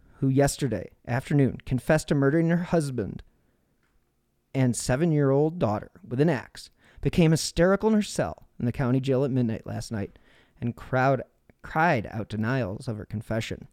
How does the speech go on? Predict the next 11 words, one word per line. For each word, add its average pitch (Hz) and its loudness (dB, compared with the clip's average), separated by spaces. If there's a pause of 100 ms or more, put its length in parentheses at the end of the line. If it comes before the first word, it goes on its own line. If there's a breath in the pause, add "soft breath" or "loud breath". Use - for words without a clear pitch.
(640 loud breath)
She - -6
called 156 2
the 131 0
sheriff 127 -2 (120)
to 123 -6
her 110 -2
cell 131 0
this - -10
morning 95 -6 (440 soft breath)
and 123 -2
repudiated 120 -2